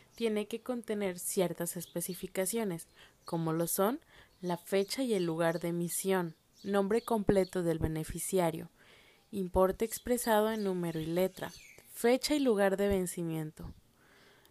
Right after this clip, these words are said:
la palabra pagaré, la cual es muy importante, además de la firma del emisor. En caso de que alguna de estas especificaciones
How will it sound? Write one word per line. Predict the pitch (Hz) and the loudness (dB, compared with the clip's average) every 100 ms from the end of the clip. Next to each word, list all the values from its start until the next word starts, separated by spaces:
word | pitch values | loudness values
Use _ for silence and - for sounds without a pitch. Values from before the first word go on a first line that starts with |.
| - | -4
la | 185 170 | -2 0
palabra | 160 160 165 208 - - - | 0 4 4 4 -2 -10 -2
pagaré, | 185 180 175 254 - | 0 2 2 0 -2
la | 190 | -8
cual | 165 165 | -4 -6
es | 160 190 | -6 -2
muy | 196 226 | 0 0
importante, | 233 - 247 - 226 170 190 285 _ _ _ _ - - _ _ _ _ _ | 0 0 -2 0 -2 -2 -4 -10 _ _ _ _ -20 -20 _ _ _ _ _
además | 254 247 240 247 349 - _ _ - | -2 2 4 2 0 -4 _ _ -6
de | 185 175 | 2 2
la | 165 | 2
firma | - 196 185 180 | 2 2 4 2
del | 175 175 | 0 0
emisor. | 175 180 180 - 185 170 _ - - _ _ _ | 0 -2 -2 0 0 -2 _ -20 -20 _ _ _
En | 233 220 | -12 -10
caso | 240 240 330 | -8 -8 -8
de | 330 | -8
que | - 208 | -8 -8
alguna | 190 202 208 226 - - - - | -6 -6 -6 -8 -12 -20 -16 -8
de | 196 | -8
estas | 196 240 226 | -8 -12 -14
especificaciones | 226 - 190 - 180 185 175 190 165 151 | -14 -12 -14 -16 -20 -18 -12 -10 -10 -14